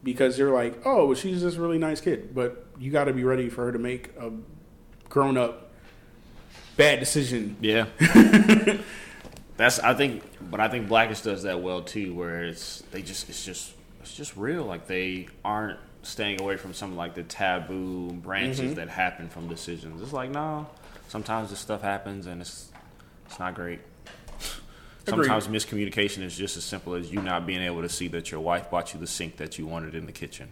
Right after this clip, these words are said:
Speaker 1: Yeah.
Speaker 2: <laughs> And you,
Speaker 1: Very much
Speaker 2: and,
Speaker 1: so.
Speaker 2: and you came with, uh, a box of trinkets from, like, something to remind her of a past event. Y'all were both trying to make up, and neither were, neither, neither one of you were seeing the same thing.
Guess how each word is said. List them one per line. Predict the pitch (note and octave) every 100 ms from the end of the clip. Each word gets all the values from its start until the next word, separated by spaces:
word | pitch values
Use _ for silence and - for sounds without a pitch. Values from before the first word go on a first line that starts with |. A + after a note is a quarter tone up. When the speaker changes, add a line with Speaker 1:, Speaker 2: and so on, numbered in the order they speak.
| - -
Speaker 1:
Yeah. | B2 A2 - - - -
Speaker 2:
<laughs> | - - - - - - - - -
And | -
you, | C3+
Speaker 1:
Very | C#3 B2+
much | B2+
Speaker 2:
and, | G#2
Speaker 1:
so. | F#2+
Speaker 2:
and | F#2+ F#2+
you | A#2
came | A#2 G#2+ G2+
with, | G2+ G2 -
uh, | F#2 F2+ D#2
a | D#2
box | F2+ F2+ -
of | E2
trinkets | F2+ E2+ E2+ -
from, | - D#2+ D#2+ E2
like, | - D#2+ E2
something | - -
to | D#2+
remind | D#2+ E2 D#2+ F2
her | E2 D#2+
of | D2+
a | D#2+
past | - D#2 D#2+
event. | D#2 D2 B1+ -
Y'all | F2 F2
were |
both | F#2+ G2 -
trying | G2 F2
to |
make | E2+ E2 D#2+
up, | D#2+ D#2+ - - - - - - -
and | - F2
neither | F#2+ F#2+ F#2
were, | F2+ - -
neither, | A2 A#2+ A2 -
neither | G2+ B2
one | A2 G#2+
of | F#2+
you | F#2 F#2
were | E2+
seeing | - E2+ D#2+
the |
same | D#2+ D#2+ D#2+
thing. | - D#2+ D2+